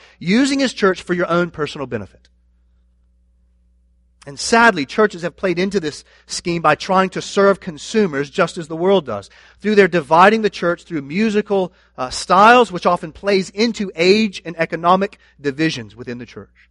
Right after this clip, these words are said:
And then what, what does he wind up doing? He just gets the whole church to be divided from itself. You can come to the traditional service at eight thirty, the contemporary service at ten. Then there's the modern service at eleven.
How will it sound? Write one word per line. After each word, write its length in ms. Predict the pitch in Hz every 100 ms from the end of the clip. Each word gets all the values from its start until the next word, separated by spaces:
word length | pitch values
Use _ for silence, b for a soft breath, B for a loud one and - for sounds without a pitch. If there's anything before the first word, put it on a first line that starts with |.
| _ _ _ _ _ -
And 80 |
then 160 | 139 147
what, 180 | 143 165
what 120 | 147 175
does 100 | 165
he 60 |
wind 260 | 156 160 160
up 80 | 156
doing? 280 | 226 135
He 80 | 117
just 180 | 156 -
gets 160 | 160 -
the 80 |
whole 160 | 135 170
church 260 | - 185 -
to 80 |
be 80 | 160
divided 540 | 151 135 147 208 214 -
from 160 | 110
itself. 320 | - - - _ _ _ _ _ _ _ _ _ _ _ _ _ -
You 80 | -
can 120 | 175
come 180 | 190 180
to 80 | 190
the 80 |
traditional 480 | 185 220 233 - 143
service 300 | 107 127 131
at 80 | 151
eight 160 | 165 160
thirty, 300 | 214 143 98
the 100 | 104
contemporary 440 | 135 190 190 170
service 300 | - 170 165
at 80 | 196
ten. 380 | 208 190 110 _ _ _ _ _ _ _ _ -
Then 100 | 135
there's 160 | 160
the 80 | 185
modern 300 | 196 214 160
service 320 | - 151 151
at 60 | 180
eleven. 280 | 196 143